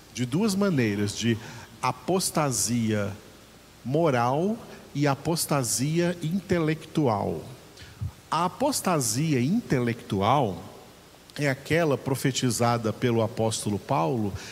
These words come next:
em primeira Timóteo capítulo quatro, quando ele começa dizendo que o Espírito Santo afirma que muitos apostatarão da fé nos últimos tempos. A apostasia intelectual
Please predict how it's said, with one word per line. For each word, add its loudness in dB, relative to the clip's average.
em 0
primeira 2
Timóteo -2
capítulo -2
quatro, 0
quando 0
ele 2
começa 2
dizendo 0
que -4
o 2
Espírito 0
Santo 0
afirma 0
que -2
muitos 2
apostatarão -2
da 0
fé 0
nos 0
últimos -2
tempos. -4
A -2
apostasia 0
intelectual -2